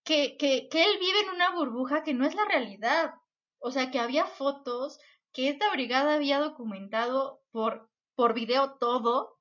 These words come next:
todo, todo, todo. O sea, no, no había fotomontaje, no había nada. En tiempo real, estaban transmitiendo en vivo. O sea, de verdad, es increíble que sigan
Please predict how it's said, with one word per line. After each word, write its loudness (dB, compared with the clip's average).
todo, 4
todo, 0
todo. -4
O -2
sea, -4
no, -4
no -4
había 2
fotomontaje, -4
no -4
había -4
nada. -4
En -10
tiempo -6
real, -2
estaban -4
transmitiendo -8
en -4
vivo. -8
O -6
sea, -2
de -2
verdad, 0
es -4
increíble -4
que -2
sigan 4